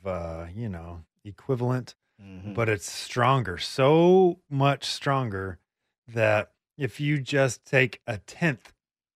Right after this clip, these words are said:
Speaker 1: as much as you would for the amount of fentanyl that'll kill you, this
Speaker 2: Mm.
Speaker 1: stuff will kill you.
Speaker 2: Mm.
Speaker 1: Like, a microscopic fraction will make you O D.
Speaker 2: First is fentanyl, then it's the Rona. What, what else is coming out of China?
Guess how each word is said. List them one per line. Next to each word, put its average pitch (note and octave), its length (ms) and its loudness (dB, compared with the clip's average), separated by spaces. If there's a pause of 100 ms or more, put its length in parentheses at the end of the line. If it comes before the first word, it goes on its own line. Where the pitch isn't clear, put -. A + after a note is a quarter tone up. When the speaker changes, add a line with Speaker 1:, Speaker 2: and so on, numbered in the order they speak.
(120)
Speaker 1:
as A#2 220 -4
much A2+ 300 -2
as G#2 240 -4
you A2 160 -4
would G#2+ 360 -2 (480)
for G2 640 -4 (100)
the A#2 100 -4
amount A2 260 0
of F#2+ 80 -6
fentanyl B2 480 -2
that'll B2 180 0
kill C3 260 -2
you, C3 220 -4
this A2 200 -6
Speaker 2:
Mm. F2+ 40 -14
Speaker 1:
stuff F2+ 220 -8
will E2 80 -18
kill D2+ 180 -20
you. C#2+ 260 -20
Speaker 2:
Mm. A2 400 -8
Speaker 1:
Like, G2+ 220 -8
a G#2 120 -4
microscopic A#2+ 1200 -2
fraction A#2 720 -2 (680)
will G#2 280 -2
make G2 260 -6
you G2+ 140 -10
O F#2+ 160 -6
D. E2+ 260 -10 (280)
Speaker 2:
First G2 300 -8
is B2 120 -8
fentanyl, B2 680 -6
then F2 160 -8
it's A2+ 120 -6
the B2 120 -2
Rona. B2 560 0 (100)
What, F#2 160 -10
what G#2 160 -8
else C#3 160 -4
is F#2 100 -14
coming G2 220 -6
out F2 120 -6
of F2+ 60 -14
China? F#2+ 300 -8